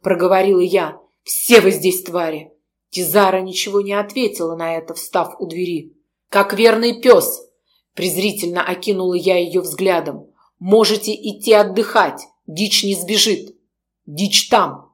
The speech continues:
Тизара строго кивнула в сторону начавших затихать стонов. «И если ты не хочешь стать тоже ею, то советую слушать его светлость».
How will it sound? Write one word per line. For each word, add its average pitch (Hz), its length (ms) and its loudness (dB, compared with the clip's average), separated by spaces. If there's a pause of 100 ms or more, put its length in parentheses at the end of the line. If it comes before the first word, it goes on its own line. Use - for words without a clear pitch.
Тизара 165 420 -2
строго 165 440 -2
кивнула 165 640 -6
в - 60 -14
сторону 180 420 2
начавших 170 680 -6 (160)
затихать 180 600 -4
стонов. 165 460 0 (260)
«И 180 100 -6
если 220 460 0
ты 208 540 -6 (200)
не 190 160 -2
хочешь 202 480 4
стать - 460 0
тоже 311 320 0
ею, 165 580 -2
то 185 80 0
советую 220 540 0
слушать 277 500 -8
его 180 200 -4
светлость». - 680 -6